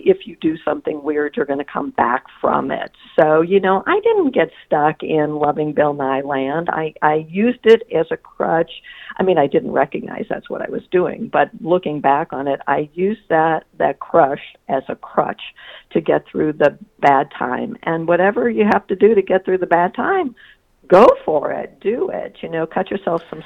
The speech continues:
slack. So, yep, yep, Bill Nye and I, what a team.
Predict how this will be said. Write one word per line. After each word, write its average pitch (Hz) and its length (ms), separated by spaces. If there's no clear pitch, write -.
slack. 139 480
So, 143 300
yep, 143 640
yep, 165 340
Bill 143 180
Nye 160 280
and 165 180
I, 147 300
what 180 220
a 214 60
team. 165 500